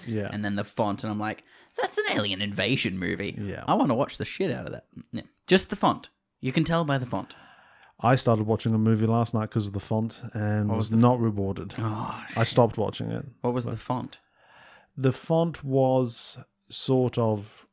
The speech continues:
Speaker 1: retro. It was a horror movie,
Speaker 2: Mm.
Speaker 1: and it is kind of a retro horror. It wasn't that bad, but I, I had an evening home alone.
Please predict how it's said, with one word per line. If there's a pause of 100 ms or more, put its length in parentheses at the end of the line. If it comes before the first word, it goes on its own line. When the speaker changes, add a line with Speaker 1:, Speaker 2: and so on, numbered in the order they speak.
(100)
Speaker 1:
retro.
It
was
a
horror
movie,
Speaker 2:
Mm. (140)
Speaker 1:
and
it
is
kind
of
a (120)
retro
horror.
It
wasn't
that
bad,
but
I, (1600)
I
had
an
evening (340)
home
alone.